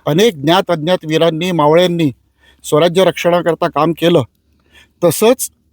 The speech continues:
शिवाजी महाराजांनंतर साडेतीनशे वर्ष उलटून गेल्यावर सुद्धा आज आमच्या दख्खनेतले मावळे तेवढ्याच सक्षमपणाने आपला वारसा जपतात आहेत, हे पाहून अतिशय आनंद झाला.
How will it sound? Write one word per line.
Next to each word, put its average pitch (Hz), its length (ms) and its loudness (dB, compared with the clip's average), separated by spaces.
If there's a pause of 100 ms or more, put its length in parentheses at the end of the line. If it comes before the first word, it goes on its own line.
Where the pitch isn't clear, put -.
(520)
शिवाजी 185 380 0
महाराजांनंतर 202 720 0
साडेतीनशे 202 600 0
वर्ष 180 260 -2 (240)
उलटून 165 360 -2
गेल्यावर 156 400 2
सुद्धा 160 400 -2 (560)
आज 190 220 0
आमच्या 180 280 0
दख्खनेतले 190 680 0
मावळे 170 320 2
तेवढ्याच 175 600 2
सक्षमपणाने 202 760 -2 (120)
आपला 175 280 -2
वारसा 170 340 0
जपतात 180 380 -4
आहेत, 151 120 0 (520)
हे 175 80 2
पाहून 185 260 2
अतिशय 180 320 0
आनंद 156 340 2
झाला. 135 260 -2